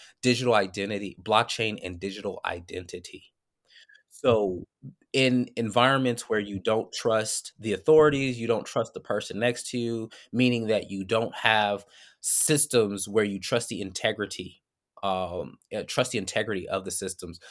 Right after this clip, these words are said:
blockchain works great for situations like that. And particularly when you start to have digital identity systems, basically, I can prove who I am by m-, by an app on my phone,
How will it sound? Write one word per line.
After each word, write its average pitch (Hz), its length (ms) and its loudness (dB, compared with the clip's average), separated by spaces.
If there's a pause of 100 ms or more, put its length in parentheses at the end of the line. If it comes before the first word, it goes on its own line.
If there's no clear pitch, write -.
(300)
blockchain 110 580 2
works 92 320 -6
great 92 480 -6 (200)
for - 160 -4
situations 92 680 -4
like 85 260 -10
that. - 240 -10 (640)
And 113 320 0
particularly 110 720 0
when 123 320 2
you 123 100 0
start 113 340 0
to 113 120 -8
have 101 420 2 (360)
digital 120 460 0
identity 98 600 -2
systems, 87 640 -6
basically, 95 640 -4 (600)
I 113 120 4
can 107 160 -2
prove 123 300 -2
who 113 160 -2
I 101 140 6
am 101 540 0 (180)
by 98 320 4
m-, 98 160 -2 (260)
by 98 220 4
an 95 200 -2
app 104 260 6
on 101 140 0
my 92 180 -2
phone, 101 540 2